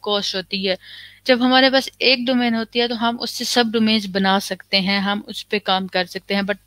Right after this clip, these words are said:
blogging में ये चीज़ हम नहीं लेके जाते कि हम, अ, एक domain लें और उस पे सब domains बना के जो है ना फिर हम उसको यूज़ करते रहें, ये चीज़ उसमें, अ, recommended नहीं है।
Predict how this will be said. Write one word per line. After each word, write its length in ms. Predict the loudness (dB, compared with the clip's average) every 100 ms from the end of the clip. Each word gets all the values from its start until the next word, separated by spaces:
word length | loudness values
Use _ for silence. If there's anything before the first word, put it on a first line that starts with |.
| _ -6
blogging 480 | 0 0 2 2
में 120 | 2 2
ये 140 | 0
चीज़ 280 | -2 0 0
हम 200 | 0 -4 -8 -18 -20 -20 _
नहीं 340 | 2 4 4 4
लेके 240 | 4 2
जाते 420 | 0 0 2 -2
कि 120 | 0
हम, 440 | 0 0 0 -2 -4 -4
अ, 220 | -2 -2 0
एक 200 | 0 2
domain 300 | 0 2 2
लें 140 | 2
और 220 | 0 -2
उस 220 | -4 -8 -6
पे 140 | -6
सब 220 | -2 -2
domains 540 | 0 -2 0 -2 -6 -2 0 0 -2
बना 380 | -2 -2 -2 -4
के 160 | -8
जो 140 | -6 -4
है 80 |
ना 140 | -2 -4
फिर 220 | -2 -2
हम 200 | -2 -6 _
उसको 340 | -10 -8 -6
यूज़ 320 | -6 -6 -6 -4
करते 300 | -4 -2 -2
रहें, 180 | -2 -6 -16 -16 -16 -4 -2
ये 80 |
चीज़ 240 | 0 -2 -2
उसमें, 460 | -6 -2 0 -2
अ, 40 | -4 -10 -20 _ -4 -2 -2 -4 -4
recommended 600 | -6 0 2 4 2 2
नहीं 360 | 0 0 -2
है। 120 | -2